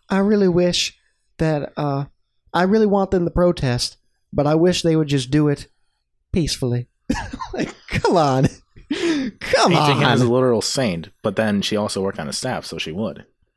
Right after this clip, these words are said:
Speaker 1: Yeah, it was just like, it was so, uh, and also, you know, Bush would, like, not say that in that <laughs> situation either.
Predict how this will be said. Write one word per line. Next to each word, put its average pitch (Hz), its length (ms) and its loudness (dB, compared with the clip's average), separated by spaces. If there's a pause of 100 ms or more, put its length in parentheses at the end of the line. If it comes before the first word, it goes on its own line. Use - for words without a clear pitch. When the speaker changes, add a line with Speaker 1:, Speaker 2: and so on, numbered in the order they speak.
(460)
Speaker 1:
Yeah, 311 420 2
it 185 60 4
was 285 220 2
just 311 180 0
like, 240 220 0
it 233 80 -2
was 240 160 2
so, 202 680 0 (880)
uh, 71 400 -4 (200)
and 202 140 0
also, 302 260 0
you 214 200 2
know, 185 200 2
Bush 143 320 0
would, 135 120 0
like, 127 200 -2
not 123 340 0
say 113 240 0
that 110 220 -2
in 139 80 -2
that 135 160 2
<laughs> - 0 -
situation 160 1000 0
either. 135 540 2